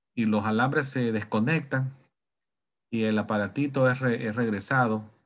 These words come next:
al laboratorio o a la clínica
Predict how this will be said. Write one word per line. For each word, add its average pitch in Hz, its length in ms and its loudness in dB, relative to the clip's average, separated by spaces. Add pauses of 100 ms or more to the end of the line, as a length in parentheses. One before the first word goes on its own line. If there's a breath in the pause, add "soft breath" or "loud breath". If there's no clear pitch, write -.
(520)
al 107 120 -2
laboratorio 107 760 -2 (640)
o 107 80 -8
a 104 60 -6
la 98 120 -8
clínica 135 540 -4